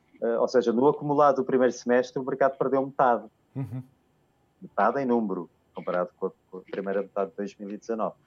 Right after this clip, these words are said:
Speaker 2: Exatamente.
Speaker 1: Portanto, estes impactos eram impossíveis de estimar, eh, e ainda hoje, naturalmente, não recuperamos de maneira nenhuma.
Speaker 2: Exatamente.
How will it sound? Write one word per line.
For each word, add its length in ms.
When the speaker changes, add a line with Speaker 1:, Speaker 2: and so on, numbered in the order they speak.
Speaker 2:
Exatamente. 220
Speaker 1:
Portanto, 200
estes 220
impactos 580
eram 420
impossíveis 580
de 60
estimar, 500
eh, 400
e 140
ainda 240
hoje, 440
naturalmente, 600
não 120
recuperamos 580
de 200
maneira 340
nenhuma. 200
Speaker 2:
Exatamente. 480